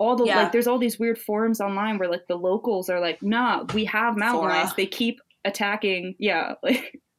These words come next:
Speaker 1: they
Speaker 2: <laughs>
Speaker 1: keep attacking
Speaker 2: Go
Speaker 1: our,
Speaker 2: on.
Speaker 1: our cats and shit. Like, they're here.
Speaker 2: Mm-hmm.
Speaker 1: Um, so
Speaker 2: Mm-hmm.
Speaker 1: there's, like, this debate as to whether or not these
Speaker 2: Yeah.
Speaker 1: mountain lions are out there, but I saw
Speaker 2: In which case,
Speaker 1: one.
Speaker 2: it could have been a ghost, or it
Speaker 1: It
Speaker 2: could have
Speaker 1: could have
Speaker 2: just been a
Speaker 1: been.
Speaker 2: mountain lion. I have a question, linguistics question.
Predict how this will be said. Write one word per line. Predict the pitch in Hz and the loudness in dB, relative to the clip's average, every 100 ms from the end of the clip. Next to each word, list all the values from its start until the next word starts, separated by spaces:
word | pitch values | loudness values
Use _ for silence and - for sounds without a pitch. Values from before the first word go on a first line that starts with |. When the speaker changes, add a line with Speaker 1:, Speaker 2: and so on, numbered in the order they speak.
| _ | _
Speaker 1:
they | 240 | -8
Speaker 2:
<laughs> | 240 381 453 | 0 2 4
Speaker 1:
keep | 330 - | 4 4
attacking | 277 285 269 294 | 4 4 4 4
Speaker 2:
Go | 247 | 4
Speaker 1:
our, | 240 | 4
Speaker 2:
on. | - | 4
Speaker 1:
our | 208 | 0
cats | 208 220 247 254 | 0 0 0 0
and | 190 | -4
shit. | 196 190 170 | -2 -2 0
Like, | 170 170 | -2 -2
they're | 196 190 | -2 0
here. | - 285 214 151 - | 2 2 2 0 0
Speaker 2:
Mm-hmm. | 240 240 254 240 247 - _ 202 | 0 2 0 0 -4 -6 _ 0
Speaker 1:
Um, | 190 185 175 | 2 0 -2
so | 240 | 2
Speaker 2:
Mm-hmm. | 269 | 2
Speaker 1:
there's, | 220 202 | 4 2
like, | 214 208 | 0 -4
this | 202 | -6
debate | - 190 180 190 | -4 -2 0 0
as | 190 - | 0 -2
to | 180 | -4
whether | 170 175 175 | -2 0 0
or | |
not | 170 160 | -2 -4
these | 220 | -2
Speaker 2:
Yeah. | 233 | 0
Speaker 1:
mountain | 240 190 | 0 0
lions | 160 - | -2 -4
are | - | -4
out | 156 156 | -6 -6
there, | - - | -8 -10
but | - - | -12 -6
I | 170 190 | -2 -2
saw | 190 - | -4 0
Speaker 2:
In | 175 | 2
which | 277 311 | 2 2
case, | 262 269 | 2 0
Speaker 1:
one. | 247 | -2
Speaker 2:
it | |
could | - 294 | -2 0
have | 269 - | 0 -2
been | - 175 | -2 -2
a | - | -4
ghost, | - - 220 - - - - _ _ | -6 -6 -4 -6 -6 -10 -14 _ _
or | 208 185 | 0 2
it | |
Speaker 1:
It | |
Speaker 2:
could | - | 2
have | |
Speaker 1:
could | 190 | 0
have | 403 | 0
Speaker 2:
just | 269 | 0
been | 131 | 0
a | |
Speaker 1:
been. | 92 | -4
Speaker 2:
mountain | 98 101 | -4 -6
lion. | 104 - - - - - | -8 -12 -16 -14 -14 -2
I | - | 0
have | 440 440 | 2 0
a | |
question, | 415 247 - - 160 170 - - | -2 -2 -2 -4 -6 -8 -12 -6
linguistics | 233 220 220 220 214 | -4 -2 -4 -4 -6
question. | - 180 - 170 | -6 -4 -4 -6